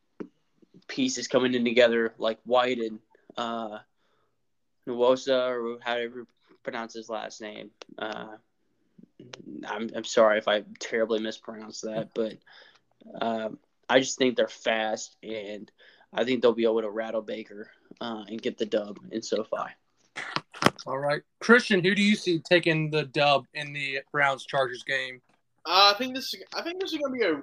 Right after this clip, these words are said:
Speaker 3: really good, more of a offensive matchup than defense. Um, we saw in week one that the L A Chargers went up against a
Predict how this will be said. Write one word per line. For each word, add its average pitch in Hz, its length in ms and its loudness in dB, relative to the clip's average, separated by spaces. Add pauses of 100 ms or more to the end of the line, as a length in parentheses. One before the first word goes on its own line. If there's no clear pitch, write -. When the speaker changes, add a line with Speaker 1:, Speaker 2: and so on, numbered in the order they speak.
Speaker 3:
really 165 460 0
good, 147 560 4 (420)
more 156 680 2
of 143 200 0
a 135 300 2
offensive 139 560 0 (100)
matchup 117 400 -6 (120)
than 120 160 -12
defense. 127 600 -10 (600)
Um, 127 640 0 (880)
we 151 100 -6
saw 175 320 4
in 175 140 -4
week 170 240 -2
one 156 300 0
that 143 140 -2 (220)
the 135 100 -2
L 143 180 0
A 143 80 -2
Chargers 143 800 -2 (560)
went 143 200 -2
up 151 180 0
against 143 280 -2
a 123 180 -6